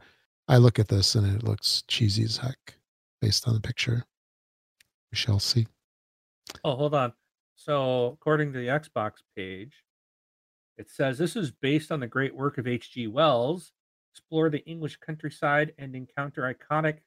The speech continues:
Speaker 2: concepts such as black smoke, red weed, and of course, the almighty fighting machine and its heat ray."
Speaker 1: Okay.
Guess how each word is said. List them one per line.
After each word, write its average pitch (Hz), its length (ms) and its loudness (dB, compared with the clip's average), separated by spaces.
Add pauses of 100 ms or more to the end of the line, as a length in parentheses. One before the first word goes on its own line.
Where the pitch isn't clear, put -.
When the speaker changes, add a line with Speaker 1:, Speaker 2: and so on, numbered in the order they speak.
(140)
Speaker 2:
concepts 160 640 -10 (540)
such 180 140 -10
as 156 120 -6
black 143 340 0
smoke, 147 460 -8 (600)
red 151 220 0
weed, 147 300 0
and 131 100 -4
of 110 120 -10
course, 139 340 -6
the 127 140 -6
almighty 127 420 -2
fighting 123 360 -4
machine 110 500 -18 (400)
and 117 120 -12
its 92 160 -16
heat 110 260 -18
ray." - 400 -20 (760)
Speaker 1:
Okay. 104 320 0